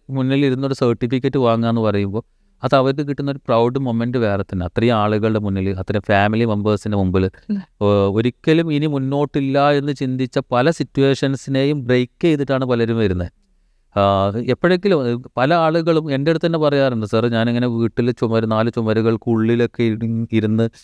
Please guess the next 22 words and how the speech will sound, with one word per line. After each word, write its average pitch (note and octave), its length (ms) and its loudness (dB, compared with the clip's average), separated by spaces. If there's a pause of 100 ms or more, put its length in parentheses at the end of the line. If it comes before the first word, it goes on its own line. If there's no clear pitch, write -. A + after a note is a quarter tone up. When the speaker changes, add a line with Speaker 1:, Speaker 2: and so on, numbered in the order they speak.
(280)
Speaker 1:
ഇങ്ങനെ A#2+ 240 0
ഇരുന്നിരുന്ന B2+ 540 0
ഒരാളാണ്. A2+ 520 2 (420)
എപ്പോഴോ A3+ 340 2
ഒരു B3 60 0
വീഡിയോ F#3 380 0
കണ്ടു, C#3 360 -2
അല്ലെങ്കിൽ D3 240 -2
മറ്റാരോ F3+ 460 2
പറഞ്ഞ് E3 460 0
നമ്മളിലേക്ക് D3+ 520 2
എത്തിപ്പെട്ടു." A2 500 -2 (460)
ഇന്ന് E3 260 2
അവരൊരു G3 280 2 (100)
ടീച്ചേഴ്സായിട്ട് D#3+ 800 0
അല്ലെങ്കിൽ D#3 260 0
ടീച്ചറായിട്ട് D3+ 580 0
പുറത്ത് C#3+ 380 -2
വന്ന് D3 240 0
സാലറി C#3 460 2
വാങ്ങുന്ന C#3+ 380 0
സിറ്റുവേഷൻ, C3 560 -2